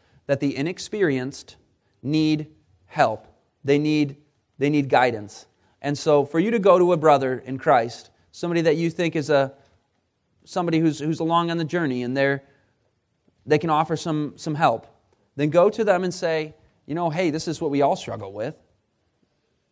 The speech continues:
How do you, how are you gaining victories in this?" And, and when we start talking like that and, and, and, and start sharing ideas, that's going to help. It doesn't mean we're divulging everything, right? And, and talking about all of our secret sins. We confess our secret sins to God.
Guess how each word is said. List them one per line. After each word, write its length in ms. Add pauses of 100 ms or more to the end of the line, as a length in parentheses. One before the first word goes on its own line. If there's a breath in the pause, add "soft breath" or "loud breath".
(140)
How 180
do 80
you, 100
how 140
are 60
you 220
gaining 340
victories 540
in 100
this?" 380
And, 220
and 140
when 120
we 100
start 300
talking 440
like 200
that 200
and, 140
and, 140
and, 260
and 160
start 340 (300 loud breath)
sharing 460
ideas, 520
that's 200
going 260
to 60
help. 280
It 60
doesn't 240
mean 140
we're 100
divulging 760
everything, 480
right? 340 (380 soft breath)
And, 200
and 120
talking 320
about 160
all 140
of 80
our 100
secret 320
sins. 400
We 80
confess 360
our 80
secret 300
sins 200
to 80
God. 420